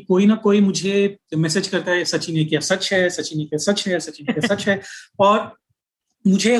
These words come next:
Speaker 1: वो क-, कभी-कभी actually होता क्या है ना कि, अ, sometimes some WhatsApp forwards are new to me। तो मुझे actually उसके ऊपर रिसर्च करना पड़ता है कि ये, अ, क्या ये सच है या नहीं, because मुझे भी उसके सोर्स के रूट तक जाना पड़ेगा,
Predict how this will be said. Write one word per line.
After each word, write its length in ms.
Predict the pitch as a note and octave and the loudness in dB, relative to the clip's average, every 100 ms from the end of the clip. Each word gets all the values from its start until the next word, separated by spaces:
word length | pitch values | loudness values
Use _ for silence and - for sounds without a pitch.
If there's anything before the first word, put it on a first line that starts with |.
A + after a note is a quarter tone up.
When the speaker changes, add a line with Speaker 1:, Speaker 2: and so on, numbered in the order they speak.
| G#3+ | 0
Speaker 1:
वो 600 | G#3 E3 E3+ A#3+ C#4+ - | -6 -4 2 2 2 -2
क-, 140 | A3+ - | -8 0
कभी-कभी 460 | A#3 C4 D4+ D4 | 0 2 2 2
actually 540 | D#4 - F#3 F#3 C4+ G#3+ | 2 -2 -6 -4 -2 -2
होता 180 | E3+ A3+ | 0 -2
क्या 180 | G3+ | -2
है 80 | D#3+ | -4
ना 80 | G#3 | -6
कि, 360 | A#3 A#3 A#3+ A#3+ - _ - | -2 0 0 -6 -18 _ -8
अ, 40 | |
sometimes 680 | F#3+ F#3 G3 F#3+ A#3+ B3 - | -4 -2 0 0 0 0 0
some 320 | G#3 A#3+ B3+ A#3 _ F3 | 2 2 2 -4 _ -4
WhatsApp 360 | F3 F3+ - A3 | -2 -2 -2 -4
forwards 480 | - G3+ F#3+ G3+ G3+ | 0 0 2 0 0
are 140 | F#3 | 2
new 220 | D#3+ F3+ F3+ | 2 2 0
to 80 | D3 | -4
me। 100 | - - _ _ - | -6 -20 _ _ 0
तो 80 | F#3+ | 4
मुझे 420 | F3 E3 A3 A#3+ | 4 4 2 2
actually 360 | F3 E3+ A3 | 0 -2 0
उसके 200 | G3+ - | -2 0
ऊपर 200 | G3+ G3+ | -2 0
रिसर्च 320 | D#3 D3 F#3+ F#3 | -2 0 0 -2
करना 260 | E3+ E3 | -2 -2
पड़ता 280 | E3 D#3 E3 | -2 -4 -4
है 60 | E3 | -6
कि 240 | F3 E3+ | -6 -4
ये, 60 | E3+ | -4
अ, 100 | - _ | -8 _
क्या 400 | E3 D#3 D3+ D#3+ | -2 0 0 0
ये 120 | D#3 | 0
सच 300 | D3+ - - | 0 -4 -2
है 60 | F3+ | -2
या 80 | F3 | -2
नहीं, 280 | D#3+ E3 E3 | -2 -2 -2
because 280 | F#3+ G3 - - - _ | 0 -2 -4 -16 -20 _
मुझे 260 | F3 E3 A#3 | -2 2 2
भी 140 | A#3+ | 4
उसके 320 | A3+ - A3+ | 2 0 -2
सोर्स 540 | A3+ - F#3+ F#3 G3+ - | -2 -2 0 2 2 -2
के 260 | - A3 | -2 0
रूट 420 | F#3+ - F3+ G#3+ - - | 0 0 2 2 0 -10
तक 120 | F3 | -4
जाना 240 | D#3+ D#3 | -2 0
पड़ेगा, 500 | E3 E3 D#3+ D#3 D#3 | 0 0 0 0 -4